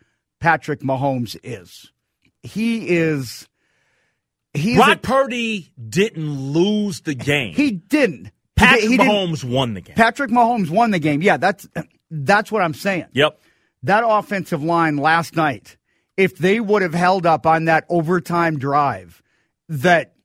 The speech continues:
Speaker 1: Chris Jones came in, he was a wrecker.
Speaker 2: Yeah, but that's Chris Jones. He's a
Speaker 1: Yesterday.
Speaker 2: Hall of Famer.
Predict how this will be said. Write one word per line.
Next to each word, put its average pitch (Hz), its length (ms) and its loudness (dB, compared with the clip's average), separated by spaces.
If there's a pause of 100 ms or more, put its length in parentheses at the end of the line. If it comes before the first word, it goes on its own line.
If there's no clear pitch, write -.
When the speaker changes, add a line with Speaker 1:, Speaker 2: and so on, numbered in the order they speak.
(120)
Speaker 1:
Chris 196 260 0
Jones 175 320 0
came 160 240 0
in, 151 160 0
he 196 180 -2
was 160 200 -4
a 143 160 -4
wrecker. 127 760 -4
Speaker 2:
Yeah, 117 140 -4
but 98 100 -8
that's 139 160 -2
Chris 131 200 -10
Jones. 104 300 -4
He's 147 120 -2
a 175 40 2
Speaker 1:
Yesterday. 113 440 2
Speaker 2:
Hall 78 100 -16
of 76 60 -20
Famer. - 40 -20